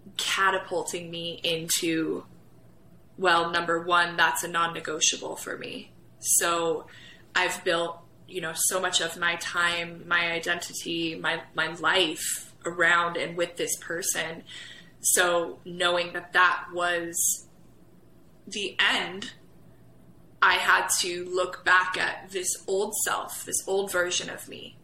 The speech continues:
that I had kind of left in the dust, really, in order to receive what I thought was love at the time from this man. Um,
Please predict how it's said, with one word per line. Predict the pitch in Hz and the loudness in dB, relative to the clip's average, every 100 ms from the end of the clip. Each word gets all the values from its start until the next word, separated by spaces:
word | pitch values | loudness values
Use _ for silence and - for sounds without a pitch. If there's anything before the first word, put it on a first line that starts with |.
| 185 | -4
that | 180 175 180 | 2 4 4
I | 180 | 2
had | 185 175 - | 2 0 0
kind | - 175 | -2 0
of | 170 175 | -2 -2
left | 180 175 - 170 | 0 2 0 -8
in | 170 | -8
the | |
dust, | 165 180 185 - - - - - | -2 0 0 -2 -4 -4 -6 -12
really, | 175 196 175 165 196 - - - - - | 0 2 2 -2 -10 -18 -20 -20 -16 0
in | 185 180 | 0 2
order | 196 180 175 175 - 185 | 4 6 4 2 0 2
to | 175 175 170 185 - - - - - - - - - | 2 0 -2 -4 -14 -20 -20 -20 -20 -20 -20 -20 -8
receive | 190 180 - 202 185 180 | -2 2 2 2 0 0
what | 185 | 2
I | 185 185 | 4 2
thought | - 175 170 | 2 2 2
was | 165 175 | -2 0
love | 175 175 | 0 0
at | 175 | -4
the | 170 | -8
time | - 175 170 170 | -2 -2 -2 -6
from | 180 175 | -12 -6
this | 175 180 | -4 -2
man. | 180 180 180 - - - - - - - - | 0 0 0 -2 -10 -18 -20 -20 -20 -18 0
Um, | 175 170 165 165 - | 2 4 4 2 -4